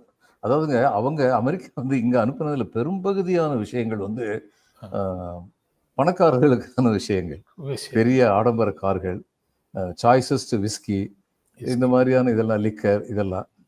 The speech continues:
Speaker 1: அப்ப இந்தியாவுல வந்து ரொம்ப அதிகமா மதுப்பழக்கம் இருக்கக்கூடாதுங்கிறதுக்காக அது மேல வரி வந்து ஜாஸ்தியா போட்டாங்க. நம்ம இங்க இருந்து அனுப்புனது வந்து மிடில் கிளாஸ் பீப்புளுக்கு. நம்ம டெக்ஸ்டைல், திருப்பூர் டெக்ஸ்டைல்ஸ் எல்லாமே வந்து பணக்காரர்களுக்கான டெக்ஸ்டைல்ஸ் இல்ல. பணக்காரர்களுக்குன்னும்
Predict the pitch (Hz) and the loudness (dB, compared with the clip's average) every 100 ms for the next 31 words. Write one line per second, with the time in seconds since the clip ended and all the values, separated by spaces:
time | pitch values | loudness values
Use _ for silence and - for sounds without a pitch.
0 | _ 139 - 190 151 135 160 180 170 143 | _ -4 0 2 2 2 4 4 4 2
1 | 151 143 123 160 139 113 160 147 - 120 | 2 2 2 2 2 4 4 4 2 0
2 | 120 - 127 - 110 117 - 113 107 101 | -2 0 -2 0 -4 -4 -4 -2 0 0
3 | 95 92 92 87 156 - _ _ - 120 | -4 -4 -6 -4 -4 -6 _ _ -4 0
4 | 120 139 110 107 123 104 110 95 92 95 | 2 4 4 2 0 -4 -4 -4 -4 -6
5 | 82 85 85 78 98 _ _ _ 101 120 | -8 -12 -18 -18 -20 _ _ _ 0 2
6 | 214 190 170 185 190 127 135 147 120 110 | 4 4 4 4 4 2 0 0 0 2
7 | 135 120 110 110 180 - 160 123 117 - | 2 0 0 -2 -4 0 0 0 -4 -6
8 | 95 87 - _ _ 113 117 127 123 139 | -8 -8 -12 _ _ -2 0 0 -2 -4
9 | 117 147 156 135 117 - 113 104 98 101 | -2 -2 -2 -2 -4 -4 -6 -6 -4 -4
10 | 104 92 113 - _ _ 117 151 170 147 | -4 -6 -8 -12 _ _ 0 2 4 4
11 | 120 110 107 92 95 - 92 - 90 - | 2 0 -2 -4 -8 -12 -18 -16 -16 -8
12 | 107 113 139 139 139 139 151 170 | -8 0 2 4 2 -2 -2 -2